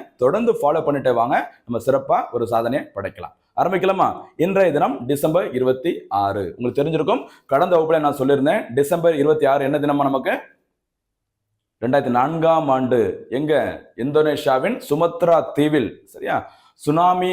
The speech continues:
உருவான ஒரு நாள் தான் இன்றைய தினம், டிசம்பர் இருபத்தி ஆறு. அப்போ டிசம்பர் இருபத்தி ஆறு நமக்கு என்ன தினம்? சுனாமி நினைவு தினம், சரியா? சுனாமி உருவான ஆண்டு ரெண்டாயிரத்தி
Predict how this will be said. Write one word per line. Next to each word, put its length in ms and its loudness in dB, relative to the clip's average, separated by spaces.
உருவான 440 2
ஒரு 200 2
நாள் 280 0
தான் 260 2
இன்றைய 260 2
தினம், 260 0
டிசம்பர் 440 0
இருபத்தி 380 0
ஆறு. 260 0
அப்போ 220 -6
டிசம்பர் 320 0
இருபத்தி 240 4
ஆறு 120 0
நமக்கு 200 0
என்ன 120 0
தினம்? 200 0
சுனாமி 460 0
நினைவு 500 2
தினம், 300 0
சரியா? 240 -2
சுனாமி 360 0
உருவான 340 2
ஆண்டு 300 2
ரெண்டாயிரத்தி 400 0